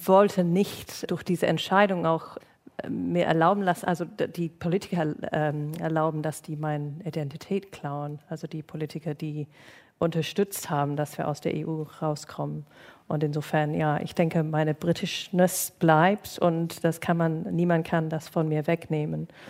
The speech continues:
Aber durch die deutsche Staatsbürgerschaft habe ich jetzt meine Identität sozusagen erweitert und dadurch eine gewisse Sicherheit auch gewonnen. Und erstmal ist es so ein bisschen, wenn man die Entscheidung trifft, das ging alles ziemlich schnell, weil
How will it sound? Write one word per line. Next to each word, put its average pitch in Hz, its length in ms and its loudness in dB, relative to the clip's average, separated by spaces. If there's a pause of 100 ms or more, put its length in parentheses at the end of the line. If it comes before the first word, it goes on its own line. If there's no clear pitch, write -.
(360)
Aber 165 280 2
durch 160 240 0
die 156 160 -4
deutsche 160 600 0 (140)
Staatsbürgerschaft - 1000 0
habe 170 120 4
ich - 140 -4
jetzt - 440 -2
meine 156 600 2
Identität 160 580 0
sozusagen 156 540 -6
erweitert 160 720 0 (720)
und 160 80 -4
dadurch 165 320 2
eine 165 80 2
gewisse 160 560 4
Sicherheit 185 520 4
auch - 200 2
gewonnen. 202 560 4
Und 175 460 0 (120)
erstmal 165 400 2
ist - 140 -2
es 160 140 -6
so - 80 0
ein 156 100 0
bisschen, 151 320 -4
wenn 151 120 0
man 151 180 -2
die 156 80 -4
Entscheidung 160 480 -2
trifft, - 320 -6
das 156 100 -4
ging 175 220 4
alles 156 240 2
ziemlich 165 340 -2
schnell, 170 400 4 (460)
weil 160 260 8